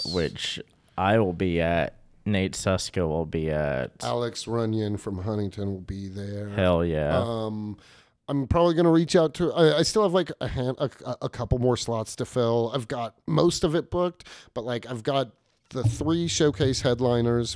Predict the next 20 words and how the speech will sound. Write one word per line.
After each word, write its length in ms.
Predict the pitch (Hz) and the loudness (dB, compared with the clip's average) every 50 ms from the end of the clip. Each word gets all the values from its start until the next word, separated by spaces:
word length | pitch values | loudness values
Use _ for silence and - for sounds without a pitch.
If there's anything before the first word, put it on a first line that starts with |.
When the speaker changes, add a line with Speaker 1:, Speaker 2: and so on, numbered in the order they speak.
| 107 - | -4 0
Speaker 2:
who 200 | 131 127 123 - - | 0 0 0 0 -2
Nate 200 | 117 123 127 131 | -2 -2 -2 0
and 100 | 127 131 | 0 0
Alex 340 | 123 123 120 123 117 - 131 | 0 2 0 0 -2 -2 -2
are 80 | 117 | -2
each 200 | 113 113 110 - | -2 -4 -6 -4
gonna 160 | - 120 117 | -2 0 0
be 180 | 110 107 113 113 | 0 -2 -2 -2
one. 400 | 113 110 110 110 110 107 104 107 - - - - - - _ - | 0 0 0 2 2 2 0 0 -2 -6 -20 -20 -20 -20 _ -12
Um, 480 | 110 107 104 104 104 104 104 107 107 - | -10 -8 -8 -6 -8 -8 -8 -8 -8 -8
and 120 | 131 123 | -6 -4
then 140 | 123 117 113 | -4 -4 -4
Dan 260 | 110 127 120 117 113 | -6 -6 -6 -6 -6
Alton 420 | 110 110 113 113 - - 117 104 98 | -4 -4 -4 -4 -4 -6 -6 -6 -6
from 220 | - 113 110 107 | -6 -6 -6 -4
Louisville 460 | 120 147 175 175 139 104 104 101 95 98 | -2 -2 0 0 -2 -2 -4 -10 -10 -10
is 100 | - - | -14 -10
gonna 180 | - 110 101 95 | -8 -8 -8 -8
be 140 | 92 101 101 | -8 -10 -10
one. 360 | 92 87 85 87 69 64 | -10 -12 -12 -12 -14 -14